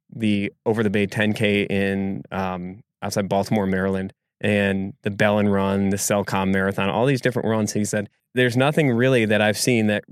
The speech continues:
compares to what Door County has to offer for an event like this." So it's, it's a really unique event. And as someone who runs, like, the, I was, I was a big skeptic, and then somebody asked me to be on a relay team one year.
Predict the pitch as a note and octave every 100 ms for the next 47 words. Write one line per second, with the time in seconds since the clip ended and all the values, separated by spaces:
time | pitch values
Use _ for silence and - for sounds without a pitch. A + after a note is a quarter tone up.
0 | - A2+ A2+ A2 A2 - A2+ G2+ G2 G2
1 | F#2+ G2+ G2+ G#2 G2 G#2 G2+ F#2+ F#2 -
2 | F#2+ G#2 F#2 F2+ F2+ F2+ F#2+ F2 - -
3 | - _ - F#2 A2+ - G#2+ G#2 - -
4 | G#2+ G#2+ A2+ A#2 G#2+ G2+ G2+ G2 G#2+ G2+
5 | F#2+ G2 _ _ - B2 C#3 E3 B2+ A2+
6 | A#2+ A2+ G2+ G2+ G2+ _ _ - A#2+ C#3+
7 | A#2+ - _ _ - C#3+ A2 B2+ - A#2
8 | A2 D3+ D#3+ - G#2+ A2+ A2+ A2 _ _
9 | - C3 C3 A#2+ A2+ A#2 A#2+ G#2+ A2 G#2+
10 | G2+ A2+ C3 D3 C#3+ D3+ D#3 E3